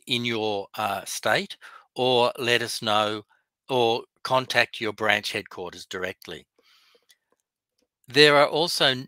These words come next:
there's also some international scholarships, which we have been able to work with, in, with, uh, Scouts Australia to provide, and that's for nine participants, and it will cover your jamboree fee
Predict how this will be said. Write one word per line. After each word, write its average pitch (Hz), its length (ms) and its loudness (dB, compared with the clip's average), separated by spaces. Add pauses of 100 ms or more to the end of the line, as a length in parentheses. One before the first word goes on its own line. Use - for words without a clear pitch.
(640)
there's 131 220 -2
also 165 300 0
some 139 200 -4
international 123 640 -2
scholarships, - 840 -2 (520)
which - 560 2 (340)
we 123 360 -2
have 113 440 4 (120)
been 117 180 0
able 117 300 0
to 110 180 -10
work 110 400 -2
with, 104 340 -6 (120)
in, 120 200 -8 (120)
with, 117 360 -8
uh, 107 200 -4
Scouts - 440 -6
Australia 135 580 0 (340)
to 135 140 -4
provide, 135 560 -2
and 117 140 -8
that's 120 200 -4
for 123 120 -8
nine 135 400 0
participants, - 800 -8 (800)
and 135 180 0
it 147 120 2
will 139 140 -6
cover 131 400 2
your 117 200 -2
jamboree 131 540 2
fee 135 380 -2